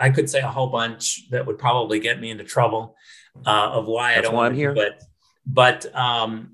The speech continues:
Speaker 1: I, I think the reality is that I respect the people that step up to do it because it's messy and it's, um, you know, it is public service, but it, it's certainly not,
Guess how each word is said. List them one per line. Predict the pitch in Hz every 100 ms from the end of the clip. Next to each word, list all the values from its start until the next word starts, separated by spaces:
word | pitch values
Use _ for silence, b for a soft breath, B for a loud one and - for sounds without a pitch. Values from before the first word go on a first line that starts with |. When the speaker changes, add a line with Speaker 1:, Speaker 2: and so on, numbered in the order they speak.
| -
Speaker 1:
I, | 147 160 175
I |
think | 175 233
the | 190
reality | 156 151 151 147 143
is | 135
that | 135 -
I | 131
respect | 120 110 - 135 139
the |
people | 131 127 117
that | 110 104
step | - _ _ - 127
up | 117 -
to | -
do | 110
it | 110
because | 107 107
it's | - -
messy | 110 113 - 110 101 101 -
and | 101 98
it's, | 101 - - - b b b -
um, | 101 95 92 92 92 - -
you | 113 101
know, | 90 92
it | 135
is | 143 143
public | - 151 131 -
service, | 139 127 120 - -
but | 117 110 -
it, | 117 127 110 107 123 123 -
it's | 131 120 -
certainly | 131 110 101 101
not, | 95 98 92 - -